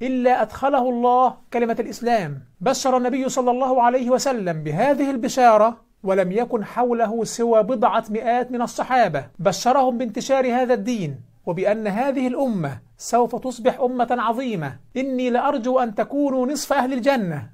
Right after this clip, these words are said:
سوف تكونون أعظم أمة، وبفضل الله ومع ما نحن فيه من ضعف، إلا أن الإسلام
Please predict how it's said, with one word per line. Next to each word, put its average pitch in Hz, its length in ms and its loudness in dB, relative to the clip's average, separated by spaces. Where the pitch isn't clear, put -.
سوف 240 360 -2
تكونون 226 600 -2
أعظم 247 520 2
أمة، 208 500 0
وبفضل 226 420 -2
الله 214 460 -2
ومع 202 380 -2
ما 202 160 -2
نحن 226 280 -4
فيه 233 280 -2
من 226 180 -2
ضعف، 196 440 2
إلا 240 340 2
أن 233 140 -4
الإسلام 220 600 0